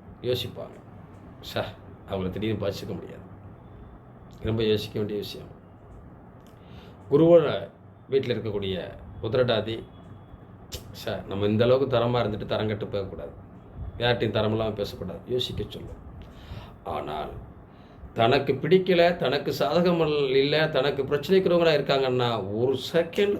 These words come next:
தூக்கி வீசுற தைரியம் அனுசத்துக்கு தான் உண்டு. தன் குழந்தைகள், தன் வீடு, தன் குடும்பம். சரி, குடும்பமே இல்ல சார், அனுசத்துல இருக்கான். அவன் என்ன செய்வான்? தான் இருக்கக்கூடிய நிர்வாகம், தான் செய்யக்கூடிய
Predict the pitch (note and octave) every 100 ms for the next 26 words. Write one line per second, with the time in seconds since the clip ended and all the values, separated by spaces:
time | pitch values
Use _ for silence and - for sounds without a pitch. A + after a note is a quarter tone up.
0 | - E3 D#3+ C#3+ B2+ C3 - A#2 G2 A2
1 | C3+ C#3 C#3 - G#2+ G#2+ G2+ G#2 G2 F#2+
2 | F#2+ - - - - - - - - -
3 | - - - - - - - - - -
4 | - - - - - - A2 C3+ - C3+
5 | C#3 B2 G#2 F#2 - B2+ C#3+ A#2+ A#2+ G#2+
6 | F#2 G2+ B2+ C3 B2+ B2 A2+ F#2 - -
7 | - D3 C3+ D#3+ E3 E3 G#3 A3+ G3 F#3+
8 | F3+ - - - - D#3 E3 F3 D3 C#3
9 | A#2+ - - B2+ D3+ F#3+ E3 C#3 A#2+ -
10 | - - B2+ C3+ C#3 C3+ E3 - F3+ F3+
11 | D#3+ E3 D#3 C#3 E3+ F3 D#3 G2 - -
12 | - - - - - - - - - -
13 | - - - - - - - C3+ C#3 B2+
14 | D3 F3+ G3 F#3 D#3+